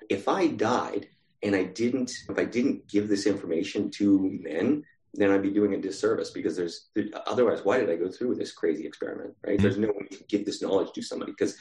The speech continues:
Speaker 1: there's no other way they can get it. There isn't."
Speaker 2: Yeah.
Speaker 1: You know?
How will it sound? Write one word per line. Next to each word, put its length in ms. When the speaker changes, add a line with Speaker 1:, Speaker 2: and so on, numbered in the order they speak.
Speaker 1:
there's 160
no 220
other 140
way 100
they 160
can 140
get 160
it. 180
There 100
isn't." 200
Speaker 2:
Yeah. 140
Speaker 1:
You 120
know? 40